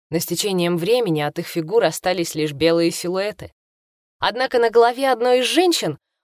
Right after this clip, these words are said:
можно было различить корону, украшенную сапфирами. Краски на ней с годами не поблекли. За плечами королевы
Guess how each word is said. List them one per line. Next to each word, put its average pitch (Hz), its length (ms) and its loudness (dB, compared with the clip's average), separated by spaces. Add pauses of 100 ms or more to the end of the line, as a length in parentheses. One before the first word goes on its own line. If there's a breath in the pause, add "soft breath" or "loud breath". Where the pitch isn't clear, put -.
можно 302 300 4
было 311 200 4
различить 285 500 0
корону, 208 600 0 (200)
украшенную 175 640 0
сапфирами. 160 720 -2 (600)
Краски 175 340 -6
на 147 160 0
ней 151 180 0
с 151 60 -4
годами 156 380 0
не 165 120 0
поблекли. 190 540 -6 (1400)
За 160 160 -6
плечами 160 420 0
королевы 160 560 -2